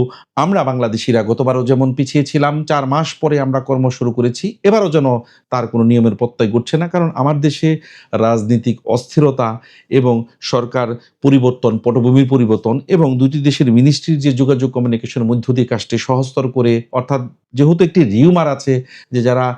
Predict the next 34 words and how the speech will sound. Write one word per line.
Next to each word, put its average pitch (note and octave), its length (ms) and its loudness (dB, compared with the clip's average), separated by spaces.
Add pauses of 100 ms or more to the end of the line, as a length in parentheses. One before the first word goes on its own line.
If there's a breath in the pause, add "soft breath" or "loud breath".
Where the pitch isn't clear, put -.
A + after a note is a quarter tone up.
(280 loud breath)
মালয়েশিয়ার B2+ 460 0
কাজ C#3 240 -4
করে B2+ 220 -2
তারা B2 160 -2
সবসময় A#2+ 460 -4
একটি A2 160 -4
সিন্ডিকেটের B2 600 0
মধ্য A2 260 0
দিয়ে G#2 160 0
করে। A2 200 0
আমি B2+ 180 0
বিগত C#3 260 2
সময়ে D#3 260 -2
সবসময় D3+ 380 -4
আপনাদেরকে D#3 360 -4
বলেছি, D3+ 340 -4 (500 soft breath)
মালয়েশিয়ার B2+ 580 2
এফডব্লিউসিএমএস D3 920 2
কোনো C3 340 0 (460 loud breath)
সিন্ডিকেট D3 640 4
নয়, A2 300 0
এই D3+ 140 4
সিস্টেমের D3 500 -2
বাইরে B2+ 340 0 (180)
কোনো B2 440 0
কলিং C3 320 0
ভিসার A#2 280 -4
কর্মও G#2+ 520 0
নয়, F#2+ 340 -2 (240)
এটা A2 160 -4
আপনাকে A#2+ 200 -2
বুঝতে D3 280 0
হবে। E3 300 0
অর্থাৎ D#3 340 -4